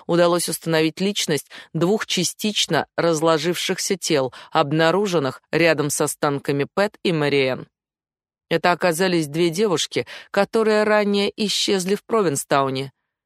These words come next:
Сьюзан Перри и Сидни Манзон. Розыск симпатичной Сидни Манзон,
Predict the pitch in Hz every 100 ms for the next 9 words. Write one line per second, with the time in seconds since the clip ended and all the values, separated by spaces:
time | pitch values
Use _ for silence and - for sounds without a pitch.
0 | _ - - 190 175 165 147 156 156 190
1 | - 247 208 - 202 156 175 160 147 127
2 | 123 117 - _ _ _ _ _ _ _
3 | _ 156 165 175 165 151 - - 170 160
4 | 175 165 165 - 160 160 - 160 135 151
5 | 151 156 160 233